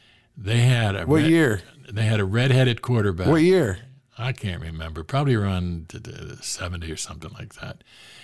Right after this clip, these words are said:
Speaker 1: They had a quarterback who played at the University of Cincinnati, and now he was playing for the Cincinnati Bengals, and he was great, but he only lasted about a year and a half.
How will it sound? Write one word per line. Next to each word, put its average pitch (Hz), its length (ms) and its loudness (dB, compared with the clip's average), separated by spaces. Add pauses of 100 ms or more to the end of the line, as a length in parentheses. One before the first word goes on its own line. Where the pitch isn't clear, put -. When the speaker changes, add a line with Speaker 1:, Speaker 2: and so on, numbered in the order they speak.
(220)
Speaker 1:
They 139 220 2
had 151 180 4
a 117 80 2
quarterback 101 720 0 (800)
who 123 100 4
played 151 280 4
at 139 100 2
the 131 60 2
University 131 460 4
of 104 100 0
Cincinnati, 113 840 0 (500)
and 104 160 -4
now 117 260 4
he 104 80 2
was 95 160 -4
playing 104 340 -2
for 92 520 -4
the 82 200 -10
Cincinnati 92 540 -4
Bengals, 85 580 -6
and 90 80 -8
he 104 100 -4
was 98 160 -4
great, 87 460 -8
but 87 140 -8
he 95 80 -6
only 98 240 -4
lasted 82 420 -10
about 76 260 -12
a 78 60 -10
year 80 160 -8
and 80 100 -8
a 78 40 -8
half. 78 380 -12